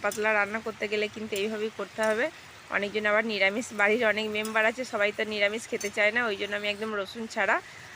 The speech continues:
হালকা পাতলাভাবে এইভাবে রান্না করব। আর রান্নাটা একদম সুস্বাদু আর মনের মতো, মানে সবাই খেয়ে বলেছে,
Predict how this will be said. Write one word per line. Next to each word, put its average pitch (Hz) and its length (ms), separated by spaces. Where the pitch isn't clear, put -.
হালকা 208 240
পাতলাভাবে 220 580
এইভাবে 220 280
রান্না 196 380
করব। 180 160
আর 190 140
রান্নাটা 226 340
একদম 196 240
সুস্বাদু 226 520
আর 233 140
মনের 202 300
মতো, 196 240
মানে 190 120
সবাই 202 200
খেয়ে 220 200
বলেছে, 214 220